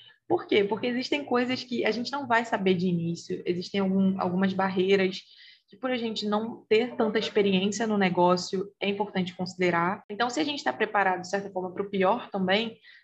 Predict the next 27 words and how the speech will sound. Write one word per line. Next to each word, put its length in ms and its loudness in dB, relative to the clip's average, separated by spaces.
a 60 -6
gente 180 -2
consegue 400 0
executar 540 0
o 20 -2
nosso 240 -4
negócio 460 2
com 100 -8
um 60 -6
pouco 240 -4
mais 180 0
de 80 -8
folga, 500 4
digamos 380 -2
assim, 320 -6
se 140 -10
alguma 340 -2
coisa 220 -4
der 100 -2
errado. 400 -2
Eu 80 2
achei 220 0
isso 120 -12
bastante 280 -4
interessante, 520 -2
porque 240 -4
realmente 760 0